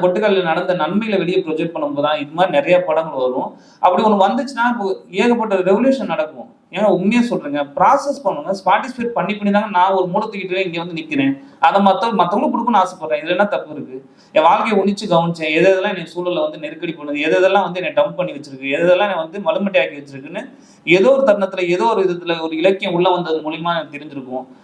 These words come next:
ஒரு நல்ல நண்பரை பழகுனது மூலியமா எனக்கு தெரிஞ்சிருக்கும். அதன் வழியா நான் வந்து என் வாழ்க்கையை உன்னிச்சு கவனிக்க ஆரம்பி-, கவனிக்க ஆரம்பிச்சு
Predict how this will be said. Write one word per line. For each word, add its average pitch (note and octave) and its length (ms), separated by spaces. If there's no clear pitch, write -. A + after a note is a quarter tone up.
ஒரு E3 240
நல்ல A3 260
நண்பரை G#3 440
பழகுனது F3 340
மூலியமா E3+ 240
எனக்கு C#3+ 200
தெரிஞ்சிருக்கும். A#2+ 460
அதன் G3+ 220
வழியா B3 240
நான் G3+ 120
வந்து G3+ 180
என் G3+ 120
வாழ்க்கையை G3 320
உன்னிச்சு G#3 320
கவனிக்க F#3+ 300
ஆரம்பி-, E3 200
கவனிக்க E3+ 260
ஆரம்பிச்சு D#3+ 360